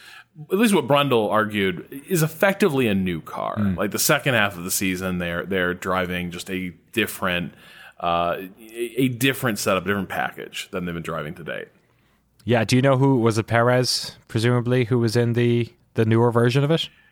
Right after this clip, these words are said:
Speaker 2: I hope so.
Speaker 1: I think they might have been in both. I think they might have been
Speaker 2: <laughs> Oh,
Speaker 1: running
Speaker 2: okay.
Speaker 1: identical specs. So, 'cause it's different with, with Haas, the issue they've had is they introduced, they rushed their design revision out early, I think, to Spain, and it was garbage.
Speaker 2: Right.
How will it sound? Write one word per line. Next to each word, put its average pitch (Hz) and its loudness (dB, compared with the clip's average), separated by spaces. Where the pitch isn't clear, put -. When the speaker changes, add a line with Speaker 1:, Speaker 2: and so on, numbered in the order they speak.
Speaker 2:
I - -2
hope 135 4
so. 101 4
Speaker 1:
I 151 2
think 247 2
they 156 6
might 226 8
have 139 2
been 151 4
in 123 2
both. 104 2
I 110 4
think 170 2
they 156 4
might 147 4
have 117 2
been 113 4
Speaker 2:
<laughs> - 6
Oh, 110 6
Speaker 1:
running 104 6
Speaker 2:
okay. 95 4
Speaker 1:
identical 90 -4
specs. 82 -2
So, 160 2
'cause 165 2
it's 175 0
different 226 2
with, 143 2
with 139 0
Haas, 202 2
the 143 2
issue 135 0
they've 110 2
had 113 2
is 110 -4
they 117 4
introduced, 131 0
they 151 4
rushed 143 0
their 113 4
design 110 0
revision 101 -2
out 92 0
early, 101 2
I 90 2
think, 98 -6
to - -10
Spain, 156 0
and 135 2
it 123 4
was 117 -2
garbage. 98 0
Speaker 2:
Right. 87 0